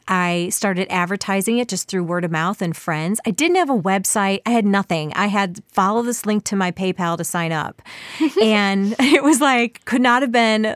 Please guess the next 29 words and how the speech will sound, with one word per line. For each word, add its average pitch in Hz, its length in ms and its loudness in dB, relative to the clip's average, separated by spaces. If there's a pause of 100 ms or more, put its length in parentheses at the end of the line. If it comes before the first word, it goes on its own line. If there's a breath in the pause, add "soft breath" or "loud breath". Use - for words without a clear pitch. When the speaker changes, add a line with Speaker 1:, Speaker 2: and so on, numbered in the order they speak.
Speaker 1:
less 208 240 0
Speaker 2:
Perfect. 180 260 2
Speaker 1:
glamorous. 170 340 0
Speaker 2:
That's 220 200 2
what 294 80 6
I'm 349 40 6
Speaker 1:
Right. 294 220 4
Speaker 2:
hearing. 190 240 -2
Speaker 1:
Yeah. 254 160 4
Speaker 2:
Perfect. 220 420 0 (120)
Speaker 1:
It, 294 80 6
it 381 80 4
couldn't 466 260 6
have 339 100 2
been 269 140 4
perfect 226 380 2
at 262 100 6
all. 247 260 4 (260)
Speaker 2:
<laughs> 294 260 -2
Speaker 1:
In 294 100 10
fact, 330 560 4
I 277 160 6
never 294 240 4
even 226 240 2
wrote 233 240 4
it. - 340 -2 (260)
Like, 233 200 4
I 269 240 2
knew, 269 400 4